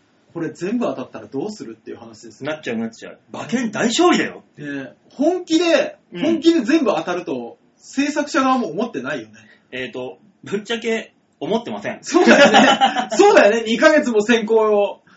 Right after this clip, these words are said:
Speaker 1: して。
Speaker 2: うん。まあ、あのー、気引けりゃいいかなぐらい。
Speaker 1: うん。<laughs> これで全部当たった日には、革命が起こるよ。<laughs>
Speaker 2: ねえ、もうそんな感じのものですよ。
Speaker 1: えー。
Speaker 2: やらせてもらいますんで。
Speaker 1: ね。ぜひ皆さん、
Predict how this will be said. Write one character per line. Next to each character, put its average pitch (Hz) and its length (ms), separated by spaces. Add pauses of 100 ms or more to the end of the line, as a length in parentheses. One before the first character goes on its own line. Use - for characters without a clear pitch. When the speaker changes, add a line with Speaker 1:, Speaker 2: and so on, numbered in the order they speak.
Speaker 1:
し 196 140
て。 - 60 (500)
Speaker 2:
う - 60
ん。 - 20
ま 349 60 (140)
あ、 226 40
あ 220 40
の 214 100
ー、 208 720 (120)
気 262 380
引 311 40 (160)
け 311 140
り 349 100
ゃ 359 80
い 202 120
い 349 60
か 233 140
な 175 180
ぐ 156 100
ら 117 100
い。 - 140 (200)
Speaker 1:
う 139 60
ん。 131 240 (560)
<laughs> - 500
こ - 160
れ 214 140
で 254 80
全 233 320
部 170 80
当 127 100
た 143 120
っ 135 60
た 151 100
日 165 120
に 139 100
は、 113 120 (480)
革 190 280
命 262 180
が 269 100
起 262 100
こ 254 60
る 320 160
よ。 120 140
<laughs> 311 60 (1700)
Speaker 2:
ね 139 440
え、 131 100
も 117 120
う - 20
そ 131 160
ん 143 120
な 139 120
感 147 240
じ 143 80
の 139 140
も 139 160
の 139 140
で 117 120
す 110 140
よ。 82 220
Speaker 1:
え - 20
ー。 165 960
Speaker 2:
や 160 120
ら 131 120
せ 131 100
て 139 80
も 135 140
ら 135 100
い 131 40
ま 127 120
す 117 100
ん 107 40
で。 90 100
Speaker 1:
ね。 80 200
ぜ 196 160
ひ 175 100
皆 160 260
さ 156 120
ん、 123 200